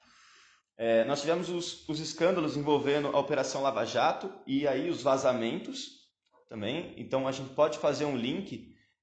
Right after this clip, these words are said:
com o Wikileaks, né? Já que o seu fundador, Julian Assange, foi preso esse ano. Ele estava há cinco anos escondido na embaixada, escondido não, né? Asilado,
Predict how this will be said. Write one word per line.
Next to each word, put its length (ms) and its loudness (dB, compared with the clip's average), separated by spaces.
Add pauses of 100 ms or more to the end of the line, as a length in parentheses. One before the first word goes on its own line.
(120)
com 440 2
o 300 -4
Wikileaks, 1000 -4
né? 300 0
Já 240 2
que 140 -4
o 60 -6
seu 200 -4
fundador, 800 0 (280)
Julian 420 -2
Assange, 400 -4
foi 160 -2
preso 400 -2
esse 240 -4
ano. 300 -2 (280)
Ele 140 -8
estava 300 0
há 40 -2
cinco 300 -8
anos 180 -4
escondido 480 -8
na 140 -4
embaixada, 300 -6
escondido 260 -6
não, 140 -2
né? 120 -6 (380)
Asilado, 680 0